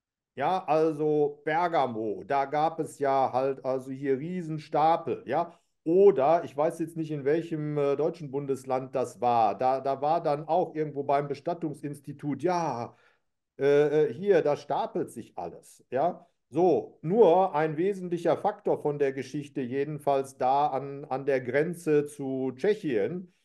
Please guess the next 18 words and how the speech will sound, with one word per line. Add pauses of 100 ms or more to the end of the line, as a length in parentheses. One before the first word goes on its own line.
(200)
Naja,
ähm, (180)
wir
hatten
in
Deutschland
eine
Menge
Krematorien
abgebaut.
In
Deutschland,
äh,
äh,
ist
das
halt,
äh,